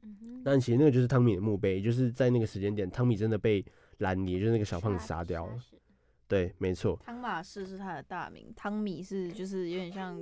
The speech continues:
Speaker 3: 英
Speaker 1: 小名。
Speaker 2: 小名嘛。
Speaker 1: 汤米。
Speaker 2: 差，差不多，
Speaker 1: 是吗？
Speaker 2: 差不多。
Speaker 3: 就因为那个美国人他们讲名称，他们就，就很懒嘛，
Speaker 2: 所以他们会
Speaker 3: 然后他会一直简称，一直简称，
Speaker 2: 对，对，
Speaker 3: 一直简称，
Speaker 2: 对，对，对，对，对。
Speaker 3: 所以汤马士可能就是汤米。
Speaker 2: 汤马士米勒就是汤米啊，其实。
Speaker 1: 汤米。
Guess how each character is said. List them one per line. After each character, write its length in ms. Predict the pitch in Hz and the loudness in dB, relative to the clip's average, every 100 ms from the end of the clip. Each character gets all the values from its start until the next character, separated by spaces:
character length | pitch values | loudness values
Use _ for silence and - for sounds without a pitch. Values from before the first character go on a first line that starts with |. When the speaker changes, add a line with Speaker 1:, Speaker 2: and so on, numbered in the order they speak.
| - | -12
Speaker 3:
英 80 | - | -6
Speaker 1:
小 160 | 208 220 | -2 -2
名。 220 | 180 180 | -4 -10
Speaker 2:
小 320 | 202 131 98 | 2 4 4
名 300 | 92 95 90 | 2 0 0
嘛。 340 | 92 92 87 82 | 0 0 -2 -4
Speaker 1:
汤 80 | |
米。 100 | - 127 - - _ - - - | -6 -10 -16 -20 _ -20 -20 -8
Speaker 2:
差， 220 | 117 110 123 | -2 -2 0
差 160 | 127 | 0
不 100 | 113 | 0
多， 180 | 107 95 | -2 -2
Speaker 1:
是 40 | |
吗？ 60 | 92 | -2
Speaker 2:
差 80 | 92 | -4
不 80 | 95 | -8
多。 160 | - - | -10 -8
Speaker 3:
就 120 | 262 | -6
因 80 | 330 | -2
为 360 | 330 359 339 302 - | -2 0 -4 -6 -10
那 160 | 262 | -4
个 260 | 240 226 214 | 0 4 4
美 160 | 196 | 2
国 140 | 190 190 | 0 2
人 100 | 202 | 2
他 120 | 247 | 2
们 120 | 247 | 2
讲 300 | 208 170 170 | 0 -2 -4
名 240 | 120 180 180 | -10 -8 -4
称， 160 | 202 | -2
他 140 | 214 214 | 2 2
们 200 | 208 - | 0 -4
就， 140 | - 226 | -6 -4
就 160 | - | 0
很 300 | 247 240 196 | 0 2 2
懒 260 | 233 220 117 | 8 8 6
嘛， 300 | 139 143 - | 0 -4 -6
Speaker 2:
所 140 | - 143 | 2 4
以 20 | |
他 60 | 131 | 6
们 140 | 123 | 8
会 100 | 127 | 8
Speaker 3:
然 80 | 117 | 8
后 80 | 247 | 8
他 160 | 262 | 4
会 100 | 254 - | 4 2
一 120 | 247 | 0
直 140 | 226 | 0
简 180 | 214 180 | 2 0
称， 160 | 214 214 | 2 4
一 60 | |
直 100 | 214 | 4
简 160 | 196 160 | 2 -2
称， 140 | 185 | 2
Speaker 2:
对， 80 | 143 | 4
对， 120 | 175 | 4
Speaker 3:
一 20 | |
直 0 | |
简 180 | 180 180 | 2 0
称， 80 | 196 | -2
Speaker 2:
对， 80 | 160 | -4
对， 80 | 175 | 0
对， 0 | |
对， 0 | |
对。 20 | |
Speaker 3:
所 120 | 226 | 4
以 100 | 226 | 4
汤 220 | - 240 | 2 -2
马 240 | 247 180 165 | 0 -2 -2
士 240 | - 185 | -4 -4
可 80 | 175 | -6
能 80 | 170 | -6
就 80 | |
是 80 | 180 | -6
汤 200 | 185 165 | -8 -10
米。 220 | 170 170 - | -10 -10 0
Speaker 2:
汤 140 | 151 | 2
马 220 | 175 80 | 2 0
士 240 | - 135 104 | 0 0 0
米 180 | 90 | 0
勒 180 | 85 107 | -2 -2
就 140 | 90 98 | -2 -6
是 80 | |
汤 160 | - 98 | -6 -6
米 220 | 101 98 | -4 -6
啊， 100 | 92 | -8
其 160 | 95 - | -14 -16
实。 100 | - | -14
Speaker 1:
汤 100 | - | -14
米。 140 | - | -16